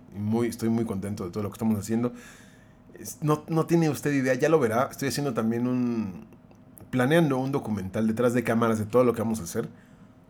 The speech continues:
Porque esa es otra parte, e-, el, la experiencia de este, todo lo que le platiqué, pues usted también lo va a vivir porque lo vamos a documentar. Entonces ahí se va a ir enterando de todo, lo vamos a armar en, en videos especiales. Eh, va a ser algo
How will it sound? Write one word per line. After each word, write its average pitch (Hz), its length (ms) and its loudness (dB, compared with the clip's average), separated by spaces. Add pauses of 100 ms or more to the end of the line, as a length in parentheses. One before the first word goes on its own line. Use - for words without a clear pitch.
Porque 98 240 -10
esa 120 100 -4
es 123 80 -2
otra 120 180 -2
parte, 98 520 -4
e-, - 140 -12
el, 92 340 -8
la 104 60 -4
experiencia 127 760 2
de 104 120 0
este, 107 460 -4 (220)
todo 170 120 8
lo - 120 4
que 113 100 -2
le 107 80 2
platiqué, 107 480 -4 (440)
pues 120 140 -4
usted 170 160 0
también 170 240 2
lo 160 60 4
va 160 80 4
a - 20 2
vivir 143 280 -2
porque 110 200 -6
lo 110 80 -2
vamos 120 200 -2
a 110 40 -2
documentar. 98 600 -6 (840)
Entonces 104 460 -6
ahí 113 200 -4
se 120 140 -6
va 110 80 -2
a - 20 -2
ir 120 80 -2
enterando 113 520 -4
de 95 140 -4
todo, 113 480 0
lo 107 80 0
vamos 110 240 -4
a 104 40 -4
armar 104 280 -4
en, 104 160 -6
en 90 200 -10
videos 101 280 -8
especiales. 110 680 -6 (680)
Eh, 90 680 -6
va 110 80 -2
a 123 40 -2
ser 139 160 -2
algo 147 460 0